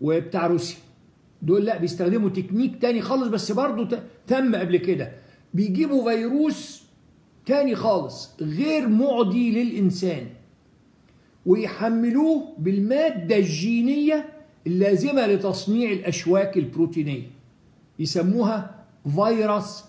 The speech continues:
فيكتور فاكسين، يعني فيروس مش معدي لينا بس محمل بالمادة الجينية اللي هي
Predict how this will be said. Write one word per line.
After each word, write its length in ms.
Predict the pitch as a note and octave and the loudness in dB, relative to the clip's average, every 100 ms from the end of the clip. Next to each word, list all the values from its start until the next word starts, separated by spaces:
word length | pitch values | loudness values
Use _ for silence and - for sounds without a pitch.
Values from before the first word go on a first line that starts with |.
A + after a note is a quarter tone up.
| - C#3 | -4 0
فيكتور 640 | G3 G3 - F#3 F3+ - - _ _ C#3+ | 0 -2 0 0 0 -6 -20 _ _ -6
فاكسين، 640 | D3 - - F#3 C3 F#2+ - - _ _ | -4 -6 -6 -4 -4 -6 -12 -20 _ _
يعني 320 | A2+ A#2 B2 B2 - - - _ _ C#3+ | -10 -6 -6 -6 -12 -20 -20 _ _ -2
فيروس 680 | F#3 A3+ A#3+ D4+ - - - | 2 2 2 0 0 -6 -2
مش 200 | G#3 G3+ | -2 0
معدي 400 | C#4 B3+ F#3 F#3 | 0 2 2 0
لينا 280 | E3+ C3+ B2+ - _ _ | 0 -6 -10 -18 _ _
بس 220 | E3+ E3 | -8 -6
محمل 540 | A3+ B3 - E4+ D4 G#3+ | -4 -2 0 2 2 2
بالمادة 360 | G#3+ C4 G#3+ | 0 0 0
الجينية 400 | A3 G#3+ A#3+ D4 | -2 -2 -2 0
اللي 160 | B3+ G#3 | 2 2
هي 340 | F#3+ A#3 A3 | 2 0 -2